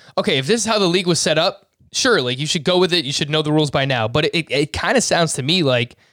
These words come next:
this guy is changing things out of nowhere. Or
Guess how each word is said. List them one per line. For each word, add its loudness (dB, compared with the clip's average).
this -2
guy 0
is -2
changing -2
things -4
out -2
of -10
nowhere. -2
Or 0